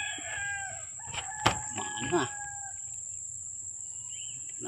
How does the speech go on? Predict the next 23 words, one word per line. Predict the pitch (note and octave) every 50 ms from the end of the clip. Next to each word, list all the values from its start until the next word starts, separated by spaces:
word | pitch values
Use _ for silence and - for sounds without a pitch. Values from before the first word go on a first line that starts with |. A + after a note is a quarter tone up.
| A#2 A#2
ako | A#2
malaglag | B2 C3 B2+ C3 B2+ C3+ C#3+ C#3+
mga | B2+ C3 C3 B2 -
boss | - - -
ah. | B2+ G#2+ - - - - - - - - - - - - - - - - - - - - - - - - - - -
Ayan. | - D#3 D#3+ C#3+ C3 - - - - - - - - - - - - -
Ganda | B2+ A#2 A#2 B2+
ng | B2+ C3 C3+ C#3 C3+ C3 -
panahon | - C3+ C#3+ D3 D3+ D3+
mga | D3 D3 D3
boss. | D#3+ D#3 D3+ - - - - - - -
Kagab-, | A#2 A#2 A2+ B2 B2+ C3+ - -
kahapon | D#3+ C#3+ C3 C3 B2+ - - D3 C#3 C3+
eh, | -
umulan. | - C3 C3 C#3 D3 C3+ C#3 - - - - - - - - - - - - - - - - - - - - - - - - - - - -
Kaya | A2 A2 A#2
maaga | A#2 A2+ A2+ A2+ A#2 A2+ A2+ A#2
akong | A#2 A#2+ A#2+ A#2 A2+
ano, | A2 A#2 A#2+ A2+ - - - - -
umuwi. | A#2+ A2+ A2+ A2+ G#2+ - - - - - - - - - - - - - - - - - - - - - - - - - - - - - - - - - - - A#5 B5+ G#5 G5+ - - B5+ B5 - G5+ A5+ B5 B5 B5 B5 A#5+ A#5+ A5 - G#5+ G#5 G#5+ A5+ A5 A5 G#5+ G#5+ G#5+ G#5 F#5 E5+ - F5 - - - - - - - - - - - - - - - - -
So, | A2+ - -
tayo | - B2 B2 B2+ C3 B2+ B2+ B2+ B2+ B2 B2
sa | - - G#2+ G2+ G#2+ A2 A2 A2+ A2+ A2+ A#2+